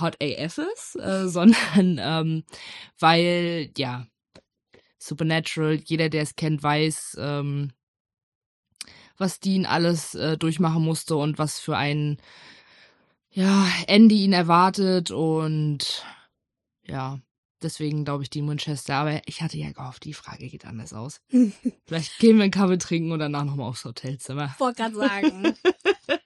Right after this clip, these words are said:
Speaker 2: Also bei mir wär's definitiv Ryan Murphy. Das ist der Macher von American Horror Story und
Speaker 1: Ja.
Speaker 2: ganz vielen anderen brillanten Serien.
Speaker 1: Mhm.
Speaker 2: Und ich würd ihn so gerne fragen, was er sich bei verschiedenen Sachen einfach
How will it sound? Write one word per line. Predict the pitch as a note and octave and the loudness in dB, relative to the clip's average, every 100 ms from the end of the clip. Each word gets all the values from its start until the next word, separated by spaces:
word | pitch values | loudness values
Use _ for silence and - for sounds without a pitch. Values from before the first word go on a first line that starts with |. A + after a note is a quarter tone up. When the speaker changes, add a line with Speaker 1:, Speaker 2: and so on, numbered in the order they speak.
| - - _ - | -8 -8 _ -2
Speaker 2:
Also | B3+ B3+ C4 | 0 2 2
bei | C4 | 2
mir | C4+ C#4 D4+ E4 | 4 4 4 0
wär's | C#4 A#3+ B3 - | -2 -4 -4 -8
definitiv | C4 C4 C#4+ C#4+ C4 B3+ B3+ A#3+ B3 | -4 -2 0 2 2 0 -4 -4 -4
Ryan | A3 G#3+ A3 A3 | -4 -2 -2 -2
Murphy. | A3+ A3+ C4 - E4 B4 _ - - | -2 -2 -4 -4 -4 -4 _ -20 -14
Das | - A#3 | -6 -6
ist | A#3 | -4
der | A#3+ | -4
Macher | A3 A3 - D#4 G4 | -2 -4 -6 -8 -8
von | - C4 | -8 -4
American | A#3+ A3 A3 A#3+ A#3 | -2 -2 -4 -4 -2
Horror | A#3 B3+ | -2 -4
Story | C#4 D4+ C#4 E4 F#4+ | -8 -6 -4 -4 -2
und | C4 | 0
Speaker 1:
Ja. | B3+ | 0
Speaker 2:
ganz | B3 - | -2 -4
vielen | C4+ C4 | -4 -2
anderen | A#3 B3 C4 | -2 2 2
brillanten | C4 B3+ A#3+ A#3+ C4 | 2 -2 -2 -4 -4
Serien. | A#3+ B3+ C4 C4+ E3+ E3 E3 E3 | -2 -2 0 0 0 -2 -2 -2
Speaker 1:
Mhm. | F3 - | -4 -2
Speaker 2:
Und | B3+ | -2
ich | A#3+ C4 | -2 -4
würd | A#3 | -4
ihn | A3 A3+ | -2 -2
so | A3 B3+ | 0 0
gerne | B3 A3+ A#3 | 0 0 -2
fragen, | - G#3 G#3+ A3 | -2 -2 0 -2
was | A3 A3 | -4 -6
er | G#3+ | -6
sich | G#3+ - | -8 -6
bei | G3+ G3+ G#3 A3+ _ _ _ | -4 -2 -4 -6 _ _ _
verschiedenen | - A#3+ C4+ C4 B3 | -4 -2 4 4 4
Sachen | A#3 A#3 | 0 -2
einfach | - A3 A3+ | -4 -4 -6